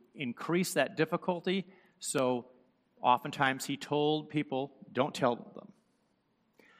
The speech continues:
But there's a new aspect here. As I mentioned before,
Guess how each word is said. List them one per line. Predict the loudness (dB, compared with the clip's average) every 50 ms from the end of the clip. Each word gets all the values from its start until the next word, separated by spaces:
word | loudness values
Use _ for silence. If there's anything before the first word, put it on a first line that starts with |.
| _ _ _ _ _ _ _ _
But | 0 2
there's | 2 2 2
a | 2 2
new | 2 2 2
aspect | 2 2 2 2 0 0 0 0 0 0 0
here. | 0 0 0 -2 -4 -10 -20 -20 -20 _ _ _ _ _ _ _ _ _ _ -14
As | -6 -2 -2
I | 0
mentioned | 2 2 0 0 0 -2 0
before, | 0 0 0 0 0 2 2 2 2 0 -2 -8